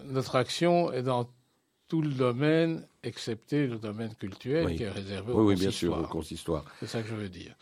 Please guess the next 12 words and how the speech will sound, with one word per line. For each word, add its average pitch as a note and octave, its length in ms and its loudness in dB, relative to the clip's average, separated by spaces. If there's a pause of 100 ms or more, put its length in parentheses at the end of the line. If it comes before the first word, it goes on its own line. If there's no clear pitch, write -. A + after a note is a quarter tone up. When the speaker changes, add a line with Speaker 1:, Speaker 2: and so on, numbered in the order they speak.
(140)
Speaker 2:
Mais, A2 220 2
euh, A2 140 6
vous A2+ 120 4
m'inspirez A#2 360 2
une D#3 100 2
question. C3+ 520 -2 (140)
Euh, G2 680 6
justement, C3+ 540 4 (440)
euh, G#2 320 0 (680)
il G#2+ 60 2
y A2+ 40 6
a, G#2 80 6